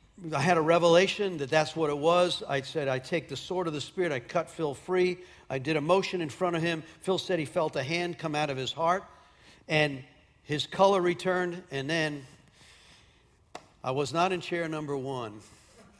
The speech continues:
at that moment. This guy was gonna have Ananias and Sapphira. "I'm done. You don't touch my armor bearer like this." And so,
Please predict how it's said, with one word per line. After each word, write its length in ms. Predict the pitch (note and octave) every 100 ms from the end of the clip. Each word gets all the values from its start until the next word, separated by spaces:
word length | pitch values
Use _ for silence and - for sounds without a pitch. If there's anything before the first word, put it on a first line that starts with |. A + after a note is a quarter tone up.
| - -
at 160 | C3+ C3
that 220 | C3 B2+
moment. 340 | B2+ A#2+ A2+ F#2+ - - - - - - - -
This 200 | E3 -
guy 240 | D#3+ D3+
was 180 | C#3 C3+
gonna 220 | D3 C#3
have 180 | C3 C3+
Ananias 580 | C#3 D3 C#3+ C#3+ C#3 C3+
and 100 | C3+
Sapphira. 580 | - B2 B2+ A#2+ A2 G2 G2
"I'm 220 | C3+ A#2+
done. 340 | B2+ B2+ G#2+ F#2+ _ _ _
You 120 | C3 C3+
don't 200 | C3+ B2
touch 280 | C3 -
my 140 | B2+ A#2+
armor 220 | B2 A#2+
bearer 260 | A2 A2+ G#2+
like 220 | G#2 G2+
this." 160 | B2+ - - -
And 140 | C#3
so, 320 | C#3 D#3+ C#3